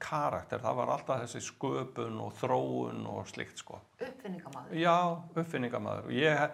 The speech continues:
Speaker 1: ég vona, ég held að ég hafi smá erft af honum þar, svona líka þessa listsköpun. Ég hef nú þegar búin að gefa út fer-, ferðabækur með myndum sem ég hef tekið, þannig að, og systir mín er mjög,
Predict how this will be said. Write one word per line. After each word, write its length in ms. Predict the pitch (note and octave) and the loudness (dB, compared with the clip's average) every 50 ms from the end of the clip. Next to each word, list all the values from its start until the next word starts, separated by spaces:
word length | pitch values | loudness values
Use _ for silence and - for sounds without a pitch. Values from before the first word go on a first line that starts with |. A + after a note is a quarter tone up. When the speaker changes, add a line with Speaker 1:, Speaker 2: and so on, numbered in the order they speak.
| - - - - - _ - | -2 -16 -20 -20 -18 _ -4
Speaker 1:
ég 140 | - G#2 B2+ | -2 0 2
vona, 240 | F3 F#3 D3 A#2 A2+ | 2 4 4 4 4
ég 160 | A#2 C#3 B2+ | 6 6 6
held 160 | C#3 D#3 D3+ | 6 6 6
að 140 | C3+ B2+ C3 | 4 6 6
ég 100 | C3 C3 | 6 8
hafi 220 | C#3+ C#3+ C3+ A#2+ - | 8 6 6 2 2
smá 140 | - C#3 B2+ B2 A#2+ A#2+ - - - - - - - - - - - - - - | 6 8 8 8 8 6 4 0 -4 -6 -8 -6 -8 -8 -8 -8 -6 2 4 4
erft 240 | - - - - - | 4 4 2 6 8
af 160 | - A#2 A2+ A2+ | 8 8 8 8
honum 260 | A#2 A2+ A2 G#2 G2+ G2+ | 4 4 2 2 4 8
þar, 320 | F#2+ F#2+ G2+ - G3 - - - | 8 8 8 8 2 0 -4 -6
svona 180 | C#3 B2 A#2 G#2+ | -4 -2 -2 0
líka 260 | G#2 G#2+ G#2+ G#2+ G#2+ G#2+ | -2 0 0 0 0 0
þessa 160 | G#2+ A2+ G#2+ G#2 | 0 0 -2 -2
listsköpun. 600 | A2+ A2+ - - - B2 G#2+ G#2+ - B2+ C#3+ C#3 | -2 -4 -6 -4 -4 -4 -4 -4 -4 -6 -6 -4
Ég 100 | C3 A#2+ | -4 -4
hef 100 | G#2+ F#2 | -4 -4
nú 140 | F#2+ G#2 G2+ - | -4 -6 -6 -2
þegar 300 | A2+ A2 G2 F#2+ F#2+ - | -2 0 0 0 -2 -4
búin 160 | - G#2 G2+ | -6 -8 -6
að 80 | G2 - - | -4 -4 -4
gefa 180 | G#2 F#2+ F#2+ | -2 -2 -4
út 120 | F#2+ - - | -4 2 4
fer-, 180 | A2 G2+ F#2 - - - - - - | 4 4 4 -2 -10 -14 -8 0 4
ferðabækur 640 | - A2 G#2+ G2 F#2 - G#2 G2+ G2+ G#2 A2 G#2+ G2+ G2+ | 4 4 4 4 4 4 2 2 2 -2 -4 -2 -2 -4
með 140 | G2+ G2 F#2+ | -4 -4 -4
myndum 400 | F#2+ G2+ G2+ G2+ G2+ - G2+ G#2 G2+ | -4 -4 -6 -6 -8 -8 -8 -8 -6
sem 180 | - G#2+ G2+ | -6 -6 -6
ég 100 | G2+ G2+ | -6 -6
hef 100 | G#2 G#2+ - A2+ | -8 -8 -8 -8
tekið, 260 | A2 - B2+ - - C#3 | -8 -10 -12 -12 -10 -10
þannig 220 | A#2+ A2 G#2+ G#2 G2 | -8 -6 -6 -6 -6
að, 80 | G2 | -6
og 100 | G2 G2+ | -6 -4
systir 340 | - B2 A2+ - - - G2 F#2+ | -2 -2 -2 -2 -2 -4 -4 -4
mín 180 | G2 G2 G2 F#2+ | -4 -8 -8 -10
er 60 | F#2+ | -8
mjög, 260 | G2 G2+ G2+ G2 G2 | -8 -8 -8 -8 -10